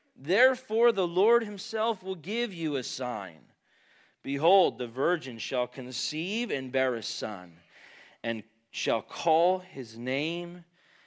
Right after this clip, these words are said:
Emmanuel." He became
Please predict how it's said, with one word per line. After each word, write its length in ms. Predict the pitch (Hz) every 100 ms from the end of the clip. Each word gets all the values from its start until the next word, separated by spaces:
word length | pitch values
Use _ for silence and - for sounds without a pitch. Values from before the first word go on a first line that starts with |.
| _ -
Emmanuel." 960 | 107 113 156 143 123 98 82 71 - _ _ _ _ _ _ _ _
He 520 | - - 226 277 302 294
became 1000 | 170 170 185 - 185 208 190 170 180